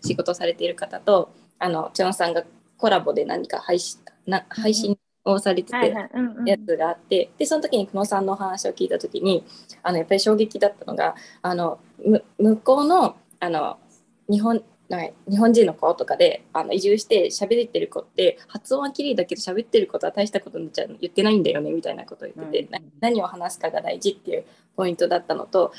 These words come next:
Speaker 1: あと、やっぱり向こうの子も、あの、みんなの前で喋るのが得意とか、自分を表現するのが得意なんじゃなくって、
Speaker 2: うん。
Speaker 1: 小さい頃からそうやってみんなの前で話すってことを積んできたから、そういうことができるようになっているだけだからっていうことを言われた時に、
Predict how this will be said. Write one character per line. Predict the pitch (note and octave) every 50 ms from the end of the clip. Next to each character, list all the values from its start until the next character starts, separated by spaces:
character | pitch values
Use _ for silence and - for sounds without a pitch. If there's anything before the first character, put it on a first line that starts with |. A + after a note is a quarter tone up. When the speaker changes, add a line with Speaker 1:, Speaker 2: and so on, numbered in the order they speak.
| - - -
Speaker 1:
あ | - C4+
と、 | - G#3 G#3 G3 - - - - _ -
や | G#3
っ | -
ぱ | D4
り | A#3+ G3+
向 | G#3+ A3
こ | - - D4+ D#4
う |
の | D#4 D#4
子 | D4+ - D#4
も、 | D4+ E4+ F4+ C#4+ F#3 - - _ _ _ _ _ -
あ | - F3+
の、 | F3+ F3
み | F3 F#3+ G#3+ A#3
ん | C4
な | D4+
の | D4+ C4
前 | G#3+ G3+ F3 D#3+
で | D#3+
喋 | - - E3+ F#3 G#3
る | G#3 F#3
の | D#3+ -
が | -
得 | - - F3 - - A#3
意 | G#3+
と | F3 D#3+
か、 | - E3
自 | E3+ E3+
分 | F3+ G3+
を |
表 | A3 A3+ A3
現 | A3 A3 A3+ G#3+
す | -
る | E3+ D#3+
の | -
が | -
得 | - - - - A#3+
意 | A3
な | F3+ E3
ん | E3
じ | F#3+
ゃ | A#3+
な | C#4+ D4
く | D#4 G#3+ -
っ |
て、 | - _ - A#3+ A#3 G3 -
Speaker 2:
う | -
ん。 | - _ -
Speaker 1:
小 | - B3 C4
さ | - E4
い | D#4 D4+
頃 | - F3+ D#3+ D#3+
か | - - -
ら | - E3+
そ | - - F3+
う |
や | F#3+ -
っ |
て | - _ - C4 A#3 F#3 - - - _ _ - - -
み | F#3 F#3+ G3
ん | G3+
な | A3+ B3+
の | B3 G3
前 | F3 F3
で | -
話 | - - F#3+ A3+ -
す | G#3+
っ | G3
て | - -
こ | - F3+
と | - -
を | -
積 | - - F#3+
ん | F#3+
で | G3 G#3+
き | G#3+ -
た | - - F#3
か | - -
ら、 | - G#3+ G#3 F#3 - -
そ | - - G3
う | F#3+
い |
う | -
こ | -
と | G3 F#3+
が | - C#3+
で | - -
き | - G3
る | F#3
よ | E3+ E3
う |
に | -
な | E3 F#3
っ |
て | _ - -
い | -
る | -
だ | -
け | - - F3+
だ | F3+ -
か | - -
ら | - F#3+ G3
っ | - -
て | A3 E3+
い | -
う | -
こ | - -
と | - - -
を | -
言 | - -
わ | F3 -
れ | -
た | - E3+
時 | E3+ E3+ - -
に、 | - F3+ F#3 F3+ -